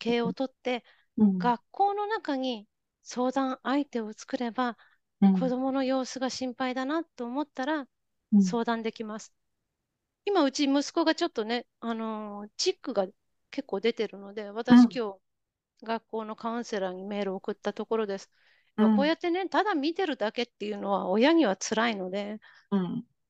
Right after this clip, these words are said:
Speaker 1: 相談できる相手を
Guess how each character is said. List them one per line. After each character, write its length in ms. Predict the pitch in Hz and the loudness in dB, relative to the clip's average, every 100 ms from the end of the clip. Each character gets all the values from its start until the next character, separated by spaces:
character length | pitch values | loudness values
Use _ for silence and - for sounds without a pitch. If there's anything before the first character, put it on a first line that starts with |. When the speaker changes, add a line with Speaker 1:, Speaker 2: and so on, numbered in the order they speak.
| _ - | _ 2
Speaker 1:
相 140 | 277 | 4
談 220 | 294 269 | 4 4
で 100 | 269 | 2
き 140 | 254 277 | 0 0
る 140 | - | 0
相 180 | 190 208 | -2 -4
手 260 | - 196 - _ _ _ _ _ - | -4 -6 -6 _ _ _ _ _ 2
を 300 | 294 311 | 4 4